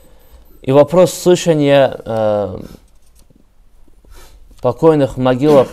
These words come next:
слышат они или нет, в этом вопросе есть разногласия среди учёных. И более правильным разъяснением данного вопроса, когда мы видим аяты, в которых Аллах говорит, что они не слышат, когда мы видим хадисы, например, в которых Пророк, саллаллаху алейхи ва саллям, говорит, что слышит,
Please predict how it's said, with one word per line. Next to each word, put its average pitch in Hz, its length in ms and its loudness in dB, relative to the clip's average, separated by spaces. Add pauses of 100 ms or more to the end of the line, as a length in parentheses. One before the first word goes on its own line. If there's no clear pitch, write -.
(120)
слышат 143 340 -4
они 131 160 -6
или 135 140 -4
нет, 180 200 -2
в 147 40 -4
этом 165 200 -2
вопросе 147 420 0
есть 135 160 -2
разногласия 131 640 2
среди 117 280 -8
учёных. 160 540 -4 (760)
И 143 140 0
более 170 400 4
правильным 156 600 0
разъяснением 135 800 -2
данного 131 380 0
вопроса, 139 640 -4 (880)
когда 135 320 2
мы 131 140 -4
видим 135 420 -2
аяты, 135 560 -2 (260)
в - 60 -20
которых 135 300 -2
Аллах 135 220 2
говорит, 131 280 2
что 135 120 -6
они 127 140 -4
не 127 140 -4
слышат, 131 500 -6 (340)
когда 139 180 0
мы 143 120 0
видим 147 300 0
хадисы, 143 500 -2
например, 123 320 -6
в - 20 -20
которых 120 360 -6 (260)
Пророк, 135 220 -2
саллаллаху 123 260 -2
алейхи - 0 -
ва 123 100 -8
саллям, - 0 -
говорит, 127 300 0
что - 180 -10
слышит, 135 540 -6